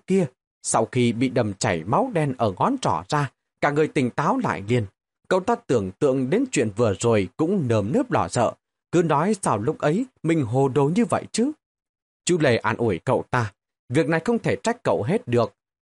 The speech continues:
Có điều Tiểu Ngũ à, thể chất của cậu không tốt lắm, nên tăng cường rèn luyện đi.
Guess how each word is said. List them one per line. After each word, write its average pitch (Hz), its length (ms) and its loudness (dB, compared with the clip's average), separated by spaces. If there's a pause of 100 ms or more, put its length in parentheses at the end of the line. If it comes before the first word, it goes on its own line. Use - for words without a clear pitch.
Có 226 100 4
điều 156 180 2
Tiểu 117 220 0
Ngũ 147 280 0
à, 113 200 -2 (280)
thể 160 100 2
chất 254 240 0
của 131 120 2
cậu 113 240 0
không 104 180 -2
tốt 170 240 -2
lắm, 143 260 -2 (240)
nên 123 240 2
tăng 120 220 -4
cường 110 260 0
rèn 87 280 -2
luyện 117 260 0
đi. 156 200 2